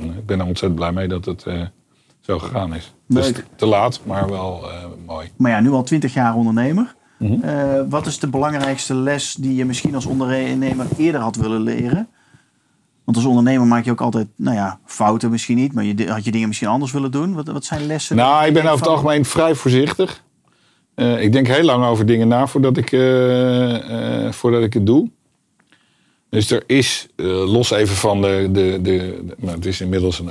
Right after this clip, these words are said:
Speaker 1: de, de tweede grote crisis die, eh, die ik meemaak in, eh,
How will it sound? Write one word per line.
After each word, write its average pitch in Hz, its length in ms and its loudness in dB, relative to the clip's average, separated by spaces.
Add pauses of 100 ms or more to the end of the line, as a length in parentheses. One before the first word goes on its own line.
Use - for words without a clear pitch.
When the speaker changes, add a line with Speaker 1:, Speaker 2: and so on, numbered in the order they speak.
(140)
Speaker 1:
de, 92 160 -2 (220)
de 98 140 0
tweede 104 320 2
grote 95 300 0
crisis 95 460 -2
die, 92 280 2 (140)
eh, 92 580 -4
die 92 100 2
ik 92 80 -2
meemaak 104 460 -2
in, 107 200 -2
eh, 104 380 -4